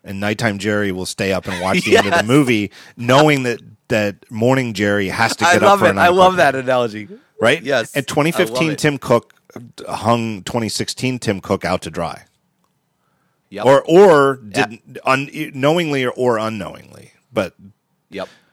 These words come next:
Speaker 1: but twenty sixteen, today's Tim Cook has to, you know, wanna kick twenty fifteen Tim Cook, uh, in the ass.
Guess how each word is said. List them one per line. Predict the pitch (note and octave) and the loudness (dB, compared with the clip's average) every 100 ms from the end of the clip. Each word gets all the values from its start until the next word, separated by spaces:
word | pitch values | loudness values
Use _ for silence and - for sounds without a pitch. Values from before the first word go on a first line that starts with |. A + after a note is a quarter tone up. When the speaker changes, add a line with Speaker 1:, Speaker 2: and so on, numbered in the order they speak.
| _ _ - | _ _ -6
Speaker 1:
but | B2+ A2 | -4 -2
twenty | - D3 C#3+ | -4 -4 -4
sixteen, | C3+ A2 - C3+ | -6 -8 -8 -8
today's | F#2+ G#2+ A#2+ | -6 -4 -4
Tim | - A2+ | -4 -8
Cook | - A2+ | -4 -4
has | - G#2+ - | -2 -4 -4
to, | G2+ F2+ | -8 -8
you | G2+ | -10
know, | E2+ - D2 A1 _ _ | -14 -14 -18 -20 _ _
wanna | - G2 F2 | -16 -14 -14
kick | - A2+ - - | -8 -10 -10 -18
twenty | - G#2+ | -10 -10
fifteen | F#2+ G2 - G#2 F2 E2+ _ _ - | -8 -10 -8 -10 -10 -16 _ _ -12
Tim | G2 | -12
Cook, | F2+ F#2+ - _ _ | -6 -6 -6 _ _
uh, | F2+ C#2+ C2 B1+ | -14 -10 -10 -12
in | D2+ | -12
the | E2 E2 | -12 -8
ass. | G#2 - - - | -8 -10 -16 -20